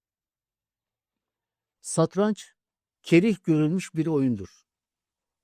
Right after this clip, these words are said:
Bazı alimler harp ahvali ve düşmanın hilesini düşündürmeye sevk edeceği zannıyla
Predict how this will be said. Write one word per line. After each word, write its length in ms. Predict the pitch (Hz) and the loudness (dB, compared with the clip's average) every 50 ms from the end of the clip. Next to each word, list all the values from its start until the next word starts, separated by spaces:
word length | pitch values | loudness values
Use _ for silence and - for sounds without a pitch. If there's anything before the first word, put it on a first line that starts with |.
| _ | _
Bazı 400 | 127 135 175 208 226 208 170 185 | -4 0 2 2 4 4 4 2
alimler 540 | 160 139 127 123 127 143 180 208 - - - _ _ _ _ _ _ _ _ | 2 2 2 0 0 0 -2 -4 -6 -10 -18 _ _ _ _ _ _ _ _
harp 460 | _ - - 196 226 226 - - 180 | _ -2 2 2 2 2 0 -2 -4
ahvali 640 | 156 127 127 139 139 123 120 117 135 170 196 202 - - _ | -4 -2 -2 0 2 2 2 2 0 -2 -2 -2 -6 -10 _
ve 260 | 120 117 127 127 123 | -6 -4 -4 -4 -4
düşmanın 500 | 147 143 - - 160 160 185 208 208 185 | -6 -10 -10 -6 -4 -4 -2 -2 -2 -4
hilesini 560 | 156 160 156 143 147 135 - - 147 143 135 | -2 -2 0 0 0 0 0 -2 -4 -4 -4
düşündürmeye 800 | 131 127 - - 151 151 139 143 143 147 143 139 143 143 131 110 - | -6 -10 -8 -6 -6 -4 -4 -4 -2 0 2 2 2 2 0 -2 -6
sevk 360 | - - - 170 170 - - | -12 -6 -4 -4 -4 -2 -2
edeceği 420 | 139 123 120 123 113 123 127 117 | -2 0 0 0 0 2 0 0
zannıyla 600 | 107 110 123 123 127 160 190 180 156 151 165 180 | 2 0 0 0 2 2 0 0 0 -2 -2 -4